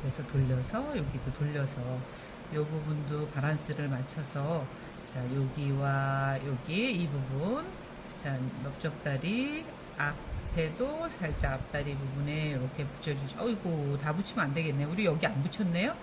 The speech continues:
자, 요 부분도 붙여줘야 돼요. 자, 요 부분 가볍게 붙이셔도 상관없습니다. 자, 그래서 여기 있는 거에서 조-, 조금 더 갖다 붙이시고요. 자,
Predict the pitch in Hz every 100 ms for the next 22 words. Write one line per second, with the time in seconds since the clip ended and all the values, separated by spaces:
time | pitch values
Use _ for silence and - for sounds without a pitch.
0 | - - - - - 139 151 185 175 139
1 | 131 131 - - 135 120 - 110 120 -
2 | - - - - 151 175 170 185 196 196
3 | 196 - 151 226 254 214 196 - 185 170
4 | 180 247 262 170 - 165 156 139 160 -
5 | - - - - - 147 139 151 151 156
6 | 247 269 185 151 151 143 143 139 170 180
7 | 175 151 139 135 208 226 - 190 160 -
8 | 170 190 170 143 143 139 147 - - 147
9 | - 147 262 240 - - - - - -
10 | 151 170 220